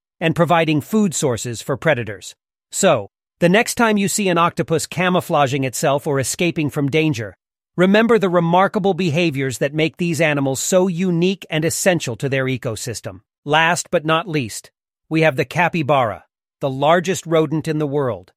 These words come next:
and a fascinating species that is known for its social behavior and essential role in its group. Capybaras live in groups of up to dozens of individuals and are highly social animals.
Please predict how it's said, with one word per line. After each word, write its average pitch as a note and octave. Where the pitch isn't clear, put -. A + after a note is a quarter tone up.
and D#3
a D3
fascinating F3+
species A#2+
that C#3
is C3
known E3
for D3+
its C3+
social G3
behavior C#3
and E3
essential F3
role C#3+
in A2+
its -
group. C3+
Capybaras E3
live D#3+
in D#3
groups E3
of D3+
up D#3+
to E3
dozens F3
of E3
individuals C3+
and D#3
are C#3+
highly F3
social C#3
animals. A2